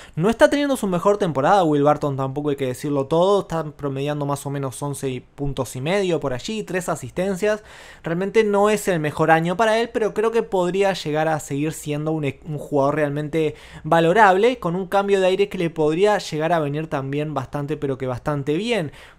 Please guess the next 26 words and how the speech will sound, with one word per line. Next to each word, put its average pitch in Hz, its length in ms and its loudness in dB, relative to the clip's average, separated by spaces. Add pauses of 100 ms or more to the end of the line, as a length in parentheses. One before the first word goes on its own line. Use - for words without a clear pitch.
(240)
Yo 208 320 -2
creo 226 400 6
que 160 100 0
de 151 120 4
parte 190 340 2
de 185 140 0
Denver 185 580 2
podría 170 360 2
ser 240 240 0
bastante, 269 680 -2
bastante 214 460 0
factible 180 460 -2
un 175 100 0
eventual 156 440 2
traspaso 147 480 -6
por 135 140 -4
Will 139 180 2
Barton. 131 520 -4
Lo 147 160 2
veo 208 500 4
bastante 180 600 -2
probable. 156 520 6 (300)
La 180 180 2
cuestión 190 320 0
aquí 262 280 0
es - 100 -4